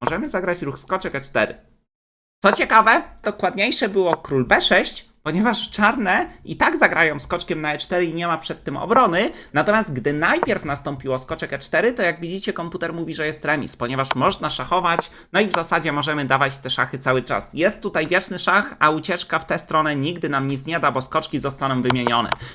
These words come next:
Natomiast grający białymi zagrał ruch wieża C siedem <laughs> i okazuje się, że w tym momencie nie ma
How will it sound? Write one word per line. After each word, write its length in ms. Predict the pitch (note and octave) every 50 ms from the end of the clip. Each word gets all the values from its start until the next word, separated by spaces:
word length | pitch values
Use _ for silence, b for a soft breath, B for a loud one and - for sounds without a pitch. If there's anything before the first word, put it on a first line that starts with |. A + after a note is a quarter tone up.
| B B
Natomiast 340 | D#3 E3+ A#3 C4 E4+ E4 -
grający 360 | A#3+ A3+ A#3 B3 B3 B3 B3+
białymi 340 | F#3 G3+ G3+ G#3 G#3+ G#3+ G#3
zagrał 340 | - F#3 F3+ F3+ F3+ F3 E3
ruch 200 | E3 D3+ D3 C#3
wieża 340 | C3+ F#3+ B3 - - E4
C 120 | - - D#4
siedem 400 | - - C4 B3+ C4+ C#4+ D#4+ E4 - _ _ _ _ - C3
<laughs> 420 | - C#3 C3+ - - - - _ -
i 100 | F#3 G3
okazuje 480 | G#3 G#3 F#4+ E4+ C#4+ E4 E4 G#3+ G#3+
się, 300 | G#3 - F#3 E3+ D#3 D3+ B B B B B _
że 140 | E3 D3+ F#3
w 80 | F3+
tym 140 | - E4+ D4+
momencie 440 | C#4 C4 B3+ A#3 A#3 - - D#4+ A#3+
nie 240 | A3 G#3 G3 G#3 A3
ma 280 | A#3+ C#4+ F4+ E4 -